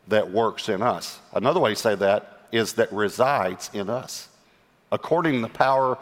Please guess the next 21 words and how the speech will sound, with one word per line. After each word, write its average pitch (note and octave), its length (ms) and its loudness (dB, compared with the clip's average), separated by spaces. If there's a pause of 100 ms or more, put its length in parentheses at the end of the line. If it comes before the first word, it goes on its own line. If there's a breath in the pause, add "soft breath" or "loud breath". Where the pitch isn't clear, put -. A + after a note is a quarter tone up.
(240 loud breath)
that A2+ 160 2
he D3 180 2
has A#2 220 4
deposited A#2 840 0
in B2 200 -2
us. C3 180 0 (300 loud breath)
Th-, D#3 160 2
this E3 260 0
word D#3 200 2
according, D#3+ 600 0 (520 loud breath)
um, G2+ 400 4 (500)
i-, - 40 4
is A#2+ 300 2
the A2 100 0
Greek C3+ 280 0
word A2+ 240 0
kata. G#2+ 600 2 (680 loud breath)
Uh, A2+ 200 4
it A#2+ 180 2
actually C#3 560 2
means, A#2 680 0